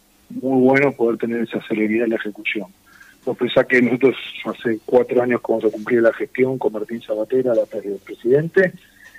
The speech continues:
y tuvimos dos prácticamente que el tema de obras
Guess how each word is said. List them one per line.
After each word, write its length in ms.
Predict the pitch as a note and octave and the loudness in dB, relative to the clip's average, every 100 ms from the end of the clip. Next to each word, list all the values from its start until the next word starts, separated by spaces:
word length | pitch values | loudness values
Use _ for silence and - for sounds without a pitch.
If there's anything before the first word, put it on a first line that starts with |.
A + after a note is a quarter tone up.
| - | -18
y 120 | - G#2 | -12 -6
tuvimos 420 | A2+ B2+ C3 A#2 | 2 4 6 6
dos 180 | D#3 D#3 | 4 4
prácticamente 760 | C#3 - B2 A#2 B2+ D#3 D3 | 2 4 4 4 4 4 4
que 100 | A#2 | 4
el 540 | G#2+ A2+ A#2+ - - - | 4 4 0 -8 -12 -2
tema 240 | B2+ A#2+ | 2 4
de 160 | A#2+ C3 | 6 6
obras 360 | D3 D3+ C#3 | 6 8 6